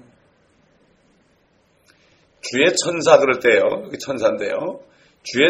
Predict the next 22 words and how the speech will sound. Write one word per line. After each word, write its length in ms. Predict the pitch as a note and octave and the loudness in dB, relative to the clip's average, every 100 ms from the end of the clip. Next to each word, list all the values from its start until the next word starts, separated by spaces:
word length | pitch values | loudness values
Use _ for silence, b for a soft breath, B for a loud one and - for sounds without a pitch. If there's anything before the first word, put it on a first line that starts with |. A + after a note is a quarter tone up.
| - | 0
천사 260 | D3+ C#3+ C#3+ | -6 2 2
그럴 180 | F3 B2+ | 2 -2
땐 160 | C#3+ B2+ | -4 -6
뭔가 220 | A2 G#2 | -2 -2
하면은 500 | - F3+ D#3 - - b b - | 0 -4 -4 -8 -16 b b -10
바로 240 | A2+ - | -6 -6
주님입니다. 760 | - G#2 G2+ G#2 E2 - - - _ _ _ _ _ | -6 -10 -10 -10 -12 -16 -20 -20 _ _ _ _ _
주님이 400 | - B2 B2 C#3+ | -8 -4 -2 0
나타나는 520 | C3+ - A#2 A2 G#2 | 0 0 -2 -4 -4
거예요. 460 | G2 - - - - _ _ _ _ _ _ _ _ _ _ _ _ _ - | -4 -4 -6 -10 -16 _ _ _ _ _ _ _ _ _ _ _ _ _ -8
옛날 280 | A#2+ C3 D3 | 0 6 6
왕이 720 | A2 A2+ C3 E3 C3 - - - _ _ _ _ _ _ _ _ _ _ - | 6 4 4 2 -2 -4 -10 -20 _ _ _ _ _ _ _ _ _ _ -2
어떤 280 | G#2+ C#3 B2 | 0 0 0
사람에게 400 | A#2+ A#2+ A#2+ C3+ A2+ - - - _ _ _ _ _ _ _ _ _ _ | 2 2 4 4 6 4 -2 -18 _ _ _ _ _ _ _ _ _ _
사약을 500 | - - - B2 C3+ | -14 0 4 6 4
보낼 280 | B2+ B2 B2+ | 2 0 0
때요. 460 | D3 B2+ - - - _ _ _ | 0 0 0 -4 -12 _ _ _
그 140 | - A#2 | -10 0
사람이 360 | A#2+ B2+ D3 | 4 4 4
가져가서 760 | A#2+ A2+ A#2+ A#2 A#2 - - - - _ _ _ _ _ _ _ | 0 0 2 2 4 4 2 -8 -20 _ _ _ _ _ _ _
"어명이다." 760 | - - C3+ D3 D#3+ C#3+ A#2+ G2+ | 4 6 6 6 8 8 8 4
그러면은 520 | A#2+ B2+ A#2 G#2 B2 | 0 2 2 0 -8